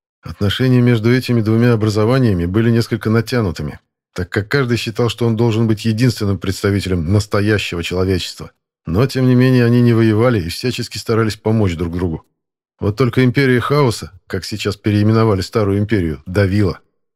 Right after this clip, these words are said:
Все-таки хаоситы получили большую часть флота, лучшие корабли и кадры.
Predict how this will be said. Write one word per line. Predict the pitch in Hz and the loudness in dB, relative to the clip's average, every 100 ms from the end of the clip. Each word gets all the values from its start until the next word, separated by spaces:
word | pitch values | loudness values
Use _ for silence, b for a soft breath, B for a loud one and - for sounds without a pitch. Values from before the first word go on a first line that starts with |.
| _ _ _ _ _ - | _ _ _ _ _ -14
Все-таки | - 104 123 127 | -8 -6 -2 -2
хаоситы | - 117 107 120 110 | 2 0 0 -4 -2
получили | 123 120 123 113 | 0 2 2 0
большую | 98 120 117 113 | 2 0 0 0
часть | 117 104 | -2 -4
флота, | 107 120 113 85 | -2 0 0 -4
лучшие | 101 123 123 117 | -2 -2 0 -4
корабли | 104 104 101 123 | 0 0 2 2
и | 107 | 2
кадры. | 107 113 107 | 0 0 -2